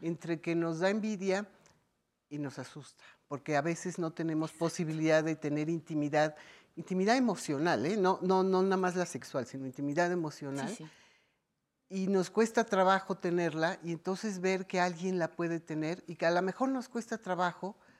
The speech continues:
Speaker 1: porque nos da mucho miedo, porque la intimidad implica encuerarte del alma, pues.
Speaker 2: Exactamente. Te, muchas personas se sienten vulnerables.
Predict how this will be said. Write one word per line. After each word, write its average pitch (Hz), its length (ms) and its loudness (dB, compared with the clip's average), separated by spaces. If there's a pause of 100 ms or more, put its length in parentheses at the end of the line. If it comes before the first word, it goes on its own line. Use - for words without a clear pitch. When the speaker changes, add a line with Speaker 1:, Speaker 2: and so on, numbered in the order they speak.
(300)
Speaker 1:
porque 170 240 -6
nos 160 160 -4
da 170 80 -6
mucho 180 260 -10
miedo, 160 400 -2
porque 160 460 -4 (260)
la 170 140 0
intimidad 175 540 -2
implica 208 640 -2 (1300)
encuerarte 175 800 0
del 156 200 2
alma, 131 320 -2
pues. - 380 -16
Speaker 2:
Exactamente. 147 600 0
Te, 151 220 -6
muchas 170 380 -4
personas 156 420 -6
se 151 80 -6
sienten 131 440 -10
vulnerables. 107 680 -12